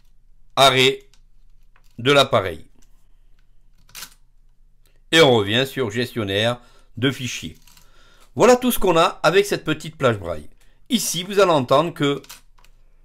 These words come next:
pour aller sur Bluetooth, on se positionne donc sur Bluetooth. Une fois qu'on est sur Bluetooth, on valide avec la petite barre qui se trouve à droite, la barre entrée, qui se trouve à droite de la barre d'espace.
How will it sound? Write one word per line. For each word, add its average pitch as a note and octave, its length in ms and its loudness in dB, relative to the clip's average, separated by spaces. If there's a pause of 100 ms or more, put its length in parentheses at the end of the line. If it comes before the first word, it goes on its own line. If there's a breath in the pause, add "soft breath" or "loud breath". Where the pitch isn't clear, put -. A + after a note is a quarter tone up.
(420)
pour F3+ 220 0
aller D#3 240 4
sur G#3+ 260 -2
Bluetooth, C#3+ 460 -4 (760)
on C3+ 100 -2
se C3+ 80 -8
positionne D3+ 520 -2
donc A2+ 200 -2
sur G3 220 -4
Bluetooth. A#2 560 -8 (360)
Une C#3 100 -8
fois G#3+ 180 0
qu'on D#3 180 -4
est D#3 100 -4
sur D#3 180 -6
Bluetooth, B2 580 -8
on C#3 120 0
valide C3 520 0 (440 soft breath)
avec D3+ 520 2 (280)
la C#3 120 2
petite D#3+ 400 -6
barre B2+ 200 2
qui - 100 -8
se - 80 -14
trouve C3+ 280 -10 (120)
à F#2+ 120 -4
droite, G2 540 0 (300)
la F#2+ 120 -4
barre B2 220 2
entrée, B2 520 -2 (680)
qui A2+ 120 -10
se - 80 -10
trouve B2+ 340 -8
à G#2 120 0
droite A#2+ 360 0
de B2 80 0
la C3+ 140 4
barre B2+ 160 4
d'espace. - 600 -8